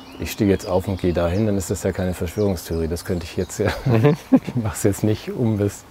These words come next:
Speaker 2: Mhm.
Speaker 1: Dann ist es ja keine, das habe ich gesagt und das mache ich jetzt. So, und Bill Gates hat keine Verschwör-, ist ja keine Verschwörungstheorie, wenn er sagt, wir werden sieben Milliarden Menschen impfen
Speaker 2: Mhm.
Speaker 1: und das dauert fünf Jahre.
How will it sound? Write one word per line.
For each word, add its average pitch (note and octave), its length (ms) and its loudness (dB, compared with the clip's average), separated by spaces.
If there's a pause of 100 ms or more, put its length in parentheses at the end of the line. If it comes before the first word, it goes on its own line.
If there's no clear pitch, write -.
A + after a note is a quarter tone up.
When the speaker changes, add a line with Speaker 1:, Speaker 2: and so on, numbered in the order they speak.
Speaker 2:
Mhm. F#2+ 240 0 (800)
Speaker 1:
Dann A2 120 4
ist A#2 160 0
es A2 120 0
ja A2+ 140 4
keine, A2 240 2
das G#2 100 -2
habe A#2+ 140 0
ich A2 100 -4
gesagt A#2 360 4
und B2+ 60 0
das G2+ 80 -2
mache G2 240 2
ich E2+ 80 -6
jetzt. - 320 -12
So, - 180 -6
und E2+ 140 -6
Bill G2+ 140 2
Gates G#2+ 300 4
hat G#2+ 120 -2
keine G#2 220 0
Verschwör-, G2 380 -6
ist G2 100 -4
ja G2+ 60 -2
keine F#2 220 -2
Verschwörungstheorie, G#2 680 -2
wenn G2 140 4
er F#2 100 2
sagt, F#2 220 0
wir F2+ 120 -2
werden F2 260 0
sieben E2+ 220 -2
Milliarden E2 380 -2
Menschen A2+ 340 -2
impfen G#2 340 -4
Speaker 2:
Mhm. - 520 -8
Speaker 1:
und F2+ 80 -2
das E2+ 160 0
dauert F#2+ 280 4
fünf F#2 280 -2
Jahre. D#2+ 360 -2